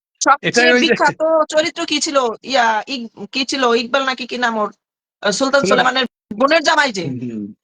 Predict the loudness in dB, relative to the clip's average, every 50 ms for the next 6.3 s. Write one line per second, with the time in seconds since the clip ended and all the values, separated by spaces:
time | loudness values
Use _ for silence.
0 | _ _ _ _ _ _ _ _ _ _ -4 -4 -4 -2 -2 -2 0 0 0 0
1 | 0 0 -2 -2 -2 -4 -4 -4 -4 -4 -4 -6 -6 _ _ _ -14 -6 -2 0
2 | 2 2 2 0 0 0 0 0 -2 -2 -2 0 0 0 0 -2 -2 -2 -2 -2
3 | 0 0 -2 -2 -4 _ _ -6 -4 -2 -2 -2 -4 -8 _ _ _ _ _ _
4 | 0 2 4 4 4 4 2 0 0 0 0 0 2 0 -2 -2 -4 -6 -4 -2
5 | -2 0 0 0 0 0 -2 -2 -2 -2 0 -2 -2 -2 -4 -4 -2 0 0 0
6 | 0 -2 -6 -8 -4 -2